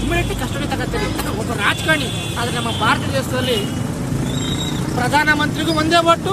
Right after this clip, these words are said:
ಬೀದಿಲಿ ಹೋಗೋ ಭಿಕ್ಷುಕನು ಒಂದೇ ಓಟು, ಸಂವಿಧಾನ ಎಲ್ಲರಿಗೂ ಒಂದೇ. ಆದ್ರೆ ಅದನ್ನ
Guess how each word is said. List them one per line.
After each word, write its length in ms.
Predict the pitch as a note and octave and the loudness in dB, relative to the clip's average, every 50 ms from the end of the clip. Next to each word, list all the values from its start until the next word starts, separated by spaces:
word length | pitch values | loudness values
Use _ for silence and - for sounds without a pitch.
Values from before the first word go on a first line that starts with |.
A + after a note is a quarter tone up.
| G#4 G#4 - - - - | 0 -2 -2 -4 -4 -2
ಬೀದಿಲಿ 280 | C#4 D#4+ D#4 D#4+ D#4 D#4 | 0 2 2 4 2 2
ಹೋಗೋ 120 | D4+ C4+ - | 2 2 2
ಭಿಕ್ಷುಕನು 400 | D#4+ E4+ - - E4+ - D#4 D#4 D4+ | 2 0 2 2 0 2 2 4 4
ಒಂದೇ 120 | C#4+ D4 C4+ C4 | 4 4 4 4
ಓಟು, 160 | B3 A#3 - - - - - - - - - - | 4 2 2 2 2 0 0 0 0 -2 0 0
ಸಂವಿಧಾನ 360 | C#4 C#4 D4+ D#4 D4 D#4 D4 C#4 B3+ | 2 2 2 4 2 2 2 2 0
ಎಲ್ಲರಿಗೂ 280 | B3+ C#4+ D#4 D#4 C#4+ C#4 C4 | 2 2 2 2 2 -2 -2
ಒಂದೇ. 180 | B3 A3+ G#3 - - - G3+ G3+ G#3+ | -2 -2 -4 -4 -4 -6 -4 -4 -4
ಆದ್ರೆ 160 | A3+ G#3+ G#3+ A3 | -2 -2 -2 0
ಅದನ್ನ 200 | A#3 C#4 D4+ D#4 | 0 0 0 2